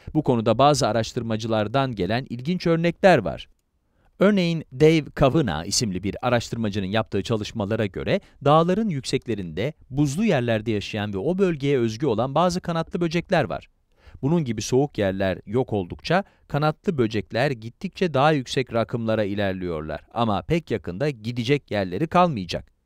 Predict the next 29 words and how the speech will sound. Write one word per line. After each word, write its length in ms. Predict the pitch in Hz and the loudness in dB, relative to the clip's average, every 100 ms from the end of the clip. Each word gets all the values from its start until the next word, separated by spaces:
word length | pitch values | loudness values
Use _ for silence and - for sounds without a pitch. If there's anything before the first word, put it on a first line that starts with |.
| _ _ - - | _ _ -20 0
Deniz 320 | 127 180 170 | 2 4 2
ekosistemleri 800 | 120 131 - 117 143 127 139 143 | -2 -2 -4 -2 -2 -2 -2 -2
bile 180 | 95 117 | -2 -2
bu 100 | 139 | 0
durumdan 300 | 101 95 175 | -2 -2 -4
etkileniyor. 640 | 175 - 185 214 135 - - _ - - | -4 -2 0 2 0 -4 -14 _ -20 -4
Okyanusta 540 | 135 - 151 151 - 135 | -2 2 0 0 0 0
iki 220 | 131 208 | 0 2
derece 280 | 190 151 151 | 2 2 0
Celsius'luk 640 | 151 143 - 135 - - | 0 0 0 -4 -4 -4
bir 100 | 131 | -2
artış 360 | 107 - 180 - | 0 -2 -6 -8
kulağa 300 | 156 156 165 | 2 2 2
çok 240 | 180 165 | 0 0
gelmiyor 440 | 214 220 110 85 | 4 4 2 -4
ama 200 | 87 110 | -2 -2
aslında 460 | 107 - 127 113 143 | -2 -4 -6 -2 4
öyle. 300 | 170 135 73 _ - - | 4 4 -2 _ -20 -20
Çünkü 300 | - 151 127 | -6 -6 -4
koskoca 640 | - 170 196 - 147 117 110 | -2 0 -2 -2 -2 0 -2
okyanusun 720 | - 127 - 123 117 - 98 | -2 -4 -2 -4 -4 -6 -4
tamamında 560 | 160 208 180 135 117 | -2 0 0 0 -2
meydana 360 | 113 120 123 123 | -2 -2 -2 -2
gelen 420 | 110 101 113 101 | -2 -2 -4 -4
büyük 240 | 165 220 - | -2 -2 0
bir 80 | |
artıştan 540 | 180 151 - - 254 262 | 2 2 -2 -4 -2 0
söz 240 | 135 107 | 0 0
ediyoruz. 480 | 101 95 76 - - | -2 -2 -6 -6 -18